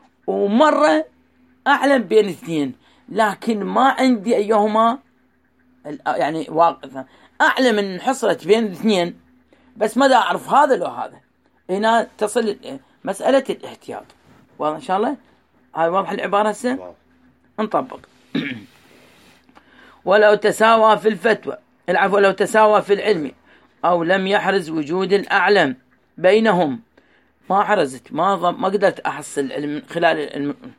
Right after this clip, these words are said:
Speaker 1: فإن كان أحدهم أورع، هذا الورع شنو؟ من غيره في الفتوى.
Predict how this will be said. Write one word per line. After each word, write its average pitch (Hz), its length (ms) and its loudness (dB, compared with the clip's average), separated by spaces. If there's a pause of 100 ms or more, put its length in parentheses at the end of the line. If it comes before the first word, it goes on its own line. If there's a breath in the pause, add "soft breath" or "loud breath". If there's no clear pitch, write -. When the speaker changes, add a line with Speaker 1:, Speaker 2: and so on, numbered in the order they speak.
(640 soft breath)
Speaker 1:
فإن 196 400 4
كان 214 380 2
أحدهم 190 880 0
أورع، 208 720 2 (260)
هذا 175 320 0
الورع 180 580 2 (180)
شنو؟ 226 360 0 (720 soft breath)
من 190 400 0
غيره 226 600 4
في 202 140 0
الفتوى. 180 520 0